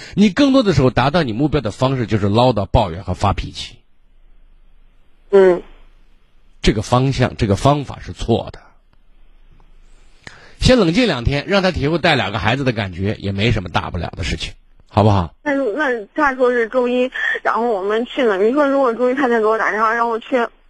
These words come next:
Speaker 2: 那我就去了，还是？
Speaker 1: 不是，那你们离婚协议有没有条件呢？
Speaker 2: 条件都写好了。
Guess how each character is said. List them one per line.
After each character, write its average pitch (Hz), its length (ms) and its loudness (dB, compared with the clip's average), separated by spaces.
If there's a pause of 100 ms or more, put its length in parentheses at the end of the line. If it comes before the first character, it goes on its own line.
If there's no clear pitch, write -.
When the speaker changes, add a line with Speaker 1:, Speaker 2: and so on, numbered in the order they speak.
(140)
Speaker 2:
那 269 160 2
我 202 120 0
就 254 160 -4
去 330 160 -2
了， 214 260 2
还 220 160 -6
是？ 220 180 -2 (280)
Speaker 1:
不 - 80 6
是， - 60 0 (340)
那 233 120 4
你 240 100 2
们 185 200 2
离 175 100 6
婚 233 180 4
协 208 220 2
议 220 80 0
有 143 140 -2
没 131 100 -6
有 165 60 -4
条 110 320 -2
件 143 320 0
呢？ 98 300 -8 (520)
Speaker 2:
条 285 140 -2
件 302 160 -2
都 285 120 -2
写 226 140 0
好 208 220 2
了。 202 300 0